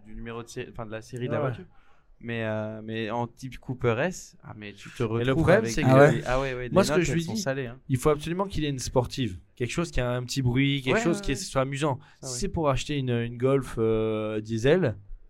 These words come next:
Speaker 1: <laughs>
Speaker 2: avec, euh, cent dix
Speaker 3: Ouais, mais la
Speaker 2: chevaux.
Speaker 3: Golf diesel, euh, moi, je fais des allers-retours à Genève, je vais à Saint-Tropez. Je, si, si j'ai besoin d'aller filmer une voiture quelque part, je fais
Speaker 1: Pourquoi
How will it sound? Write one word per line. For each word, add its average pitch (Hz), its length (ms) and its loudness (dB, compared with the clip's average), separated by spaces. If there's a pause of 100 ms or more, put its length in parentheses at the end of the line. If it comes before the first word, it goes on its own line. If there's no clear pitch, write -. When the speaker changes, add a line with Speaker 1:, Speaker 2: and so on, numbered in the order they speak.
(220)
Speaker 1:
<laughs> - 640 -10
Speaker 2:
avec, 110 420 0
euh, 113 160 2
cent - 160 -2
dix 139 80 8
Speaker 3:
Ouais, 180 60 4
mais 143 100 8
la 139 80 10
Speaker 2:
chevaux. 151 140 12
Speaker 3:
Golf 165 160 10
diesel, 170 500 10
euh, 139 240 12
moi, 139 140 2
je 151 80 -4
fais 147 100 0
des 135 160 4
allers-retours 131 400 8
à 123 80 4
Genève, 170 440 6
je 139 100 0
vais 131 80 6
à 123 60 4
Saint-Tropez. 127 680 4
Je, 139 160 -4
si, 127 540 -2
si - 260 -4
j'ai 131 140 6
besoin 131 240 4
d'aller 127 180 8
filmer 139 320 4
une 135 100 4
voiture 131 300 2
quelque 127 160 2
part, - 120 6
je - 80 -2
fais 147 100 6
Speaker 1:
Pourquoi 156 140 6